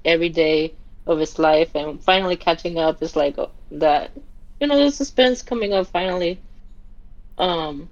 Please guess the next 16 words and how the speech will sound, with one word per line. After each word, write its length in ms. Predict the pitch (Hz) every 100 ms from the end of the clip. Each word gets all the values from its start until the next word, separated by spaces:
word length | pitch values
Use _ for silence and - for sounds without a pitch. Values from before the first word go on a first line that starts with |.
| - - - -
an 160 | 175 185
intense 480 | 180 - 208 190 -
moment 280 | 185 180 175
of 160 | 170
getting 260 | - 180 170
out 100 | 160
of 100 | 147
the 80 | 139
train 460 | - 185 180 180 170
and 180 | 160 156
then 180 | 160
running 280 | 156 170 165
up 120 | 165 -
through 140 | 185 165
the 80 |
platform, 760 | 151 160 156 - 165 156 151